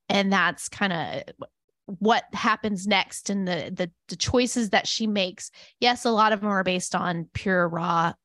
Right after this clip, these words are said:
emotion 'cause she's devastated, but it also is one of those, it kinda needed to happen unless they were willing to agree that, okay, yeah,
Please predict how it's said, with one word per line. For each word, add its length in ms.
emotion 720
'cause 140
she's 200
devastated, 720
but 140
it 100
also 340
is 140
one 140
of 40
those, 200
it 100
kinda 380
needed 320
to 80
happen 360
unless 420
they 160
were 200
willing 640
to 360
agree 440
that, 200
okay, 260
yeah, 220